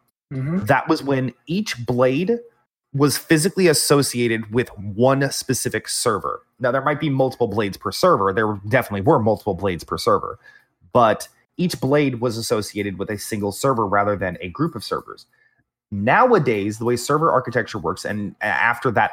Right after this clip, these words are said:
Speaker 2: era, um, each blade is associated with multiple servers. So, whereas back in the day, I, we play on Eldrithalis, I play on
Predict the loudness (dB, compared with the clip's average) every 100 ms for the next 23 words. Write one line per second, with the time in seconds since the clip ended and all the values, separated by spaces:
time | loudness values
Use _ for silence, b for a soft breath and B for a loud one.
0 | 2 4 4 2 -2 B B B -2 2
1 | 2 0 -4 _ _ _ _ _ _ -4
2 | -4 -4 -4 0 0 0 2 0 -2 _
3 | _ _ _ 0 2 0 0 0 2 0
4 | 0 0 -2 2 2 2 -4 -6 0 2
5 | 2 -2 -12 -12 -12 0 2 4 0 -4
6 | b b b b _ 2 4 4 2 2
7 | 0 0 -2 2 2 2 -2 -2 -6 -4
8 | -2 -2 -4 -6 2 4 4 -2 -10 -10